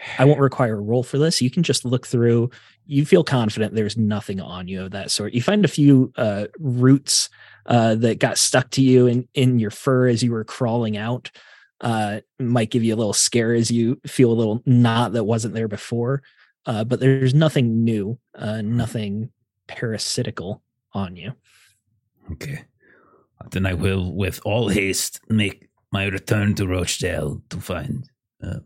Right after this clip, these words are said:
Speaker 2: Bacho and Mirren and Zaldrin.
Speaker 1: You
Speaker 2: What I
Speaker 1: return to
Speaker 2: have news.
Speaker 1: Rochdale. As you're coming in, you find, uh, that there are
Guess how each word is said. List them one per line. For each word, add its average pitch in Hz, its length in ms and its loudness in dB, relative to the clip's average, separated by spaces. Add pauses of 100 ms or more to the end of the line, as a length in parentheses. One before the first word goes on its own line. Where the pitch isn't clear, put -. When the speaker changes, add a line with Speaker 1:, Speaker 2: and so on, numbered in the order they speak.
(240)
Speaker 2:
Bacho 85 520 -4
and 95 120 -6
Mirren 92 480 -4
and - 140 -6
Zaldrin. 82 580 -6 (1400)
Speaker 1:
You 127 200 0
Speaker 2:
What 143 80 2
I 135 40 4
Speaker 1:
return 156 220 4
to 151 120 2
Speaker 2:
have 131 100 6
news. 127 100 4
Speaker 1:
Rochdale. 131 300 0
As 151 220 4
you're 190 100 6
coming 147 280 2
in, 147 340 0 (300)
you 131 160 2
find, 135 400 4
uh, 123 180 2
that 123 180 -2
there 143 200 2
are 127 280 2